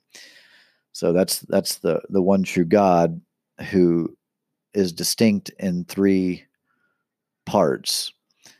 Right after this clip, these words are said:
So it's kind of the three in one. And I always, you know, when I used to teach that, I always taught it in, in the same sense that, that humans seem to be in,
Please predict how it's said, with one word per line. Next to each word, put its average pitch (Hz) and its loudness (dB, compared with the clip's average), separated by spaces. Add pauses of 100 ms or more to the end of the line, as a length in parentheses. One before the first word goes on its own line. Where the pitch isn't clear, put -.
So - 0
it's 87 0
kind 107 2
of 95 0
the 87 0
three 104 0
in 90 -2
one. 82 -2
And 95 -4
I 143 2
always, 104 2 (320)
you 104 -4
know, 101 0
when 101 0
I 107 2
used 104 -2
to 87 -18
teach - -2
that, 87 0 (960)
I 120 0
always 104 2
taught 98 0
it 87 -4
in, 90 -12
in 101 -8
the 92 -6
same 95 0
sense 90 -4
that, 87 -2 (540)
that 92 -2
humans 92 2
seem 95 2
to 87 -2
be 87 0
in, 85 -8